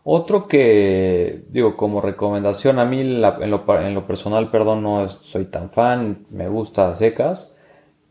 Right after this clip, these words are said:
es, pero está, yo creo que muy, o lo hemos escu-, empezado a escuchar cada vez más y mucha gente lo empieza a tomar, sobre todo los, pues, las nuevas generaciones que se meten en el mundo del vino, que es el ice wine, ¿no?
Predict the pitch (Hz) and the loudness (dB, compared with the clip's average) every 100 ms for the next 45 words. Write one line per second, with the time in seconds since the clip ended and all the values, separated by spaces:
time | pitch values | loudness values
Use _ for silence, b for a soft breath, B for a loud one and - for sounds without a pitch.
0 | - 113 107 - - - 104 104 101 98 | 2 2 2 -4 -10 0 2 4 4 4
1 | 92 - 107 107 101 - 101 98 92 90 | 0 2 4 4 2 -2 -2 -2 -6 -6
2 | 95 101 98 90 85 87 87 92 98 95 | -4 -2 -2 -4 -6 -6 -4 -4 -4 -8
3 | - - - 87 - 98 - - 98 95 | -10 -10 -10 -10 -4 -4 -4 -4 -4 0
4 | 98 98 92 90 95 107 110 107 - 98 | 2 4 2 -2 -2 2 2 0 -6 -6
5 | 95 95 98 92 92 92 - - 95 101 | -6 -8 -6 -4 -4 -4 -8 -8 -4 -2
6 | 101 92 95 98 95 90 - _ B B | -2 -4 -4 -4 -4 -6 -12 _ B B
7 | B B B _ _ - 98 98 95 92 | B B B _ _ -4 -2 2 4 4
8 | 90 - - - - _ - 107 104 104 | 2 -4 -10 -12 -16 _ -8 0 2 2
9 | - 98 90 82 85 - 101 98 92 - | 0 -2 0 0 -2 0 0 0 -4 -8
10 | 85 - 87 90 92 87 90 92 90 87 | -8 -6 -4 -4 -6 -6 -4 -2 0 0
11 | 101 107 - 92 95 90 87 - 76 - | -2 -2 -4 -4 0 2 0 -2 -6 -8
12 | - - | -10 -10